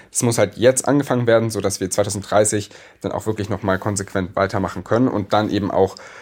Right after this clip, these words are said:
ein bisschen ambitioniertere Ziele haben. Das ist die andere Sache, die das Gericht gesagt hat, dass wir eben ambitioniertere Ziele brauchen, um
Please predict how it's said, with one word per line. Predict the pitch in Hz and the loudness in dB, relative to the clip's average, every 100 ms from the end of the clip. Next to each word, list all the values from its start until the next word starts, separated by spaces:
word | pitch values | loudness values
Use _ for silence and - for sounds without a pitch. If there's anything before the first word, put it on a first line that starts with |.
| - | -8
ein | 127 | 0
bisschen | 147 143 | 2 4
ambitioniertere | 120 120 - 123 120 107 | 2 2 2 2 2 -2
Ziele | - 123 101 | -2 0 0
haben. | - 90 | 0 -10
Das | 98 101 | -6 -6
ist | 113 | -4
die | - | 0
andere | 139 143 | 0 0
Sache, | 135 131 143 | 0 0 0
die | 135 | -2
das | 127 - - _ | -4 -4 -12 _
Gericht | - 123 143 - | -4 0 -2 0
gesagt | 110 113 131 - | 4 4 4 -2
hat, | 127 | -4
dass | 101 - | -4 -6
wir | - | -6
eben | 101 101 - - - | -4 -4 -8 -20 -8
ambitioniertere | - 117 120 117 113 107 107 | 0 2 0 0 -2 -2 -6
Ziele | - 151 | -2 0
brauchen, | 131 90 92 143 139 - | 2 2 0 0 -2 0
um | 127 120 120 110 | 2 4 4 2